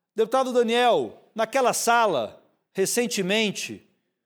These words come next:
quando o presidente do B R B veio convencer mais uma vez os deputados,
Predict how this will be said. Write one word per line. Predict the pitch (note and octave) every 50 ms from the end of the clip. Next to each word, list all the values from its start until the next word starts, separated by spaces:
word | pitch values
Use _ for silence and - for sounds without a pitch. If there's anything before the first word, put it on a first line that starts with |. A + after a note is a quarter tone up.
| _ _ _
quando | - G3 G#3+ G3+
o | A3
presidente | - G#3+ A3 G#3 F3 G3+ E3 G#3+ A#3 A3 A3 G3
do | G3 A3+
B | E3+ G#3
R | G3+ G3+ F3+ F#3+ E3
B | C#3+ F#3 G3+ G3+
veio | E3+ F#3+ G#3 G3+
convencer | G3+ G#3+ A3+ G#3+ G3+ G#3 F#3 - - A3 G3+ G3+
mais | G#3+ A3 A3+ F3+
uma | G3 G#3 G3+ F#3+
vez | D#3 F3+ G3 F#3
os | E3+ F3+ D#3+
deputados, | F#3 F#3 - E3 - - G3+ G#3+ A3+ G#3+ F#3 C#3 A#2+ -